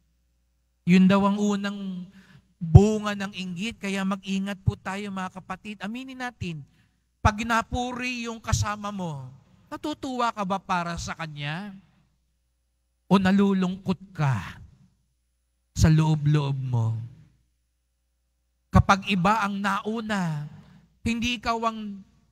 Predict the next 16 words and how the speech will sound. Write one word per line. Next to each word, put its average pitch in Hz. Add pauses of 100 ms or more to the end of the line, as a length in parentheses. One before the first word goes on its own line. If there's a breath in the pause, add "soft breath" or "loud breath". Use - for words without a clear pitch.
(540)
top 202 (320)
sa -
klase, 165 (1400)
at 165
alam 196
mo 202
namang 196
patas 185
ang 185
laban, 160 (1700)
hindi 226
ka 240
ba 208
natutuwa 175
sa -
kanya? 143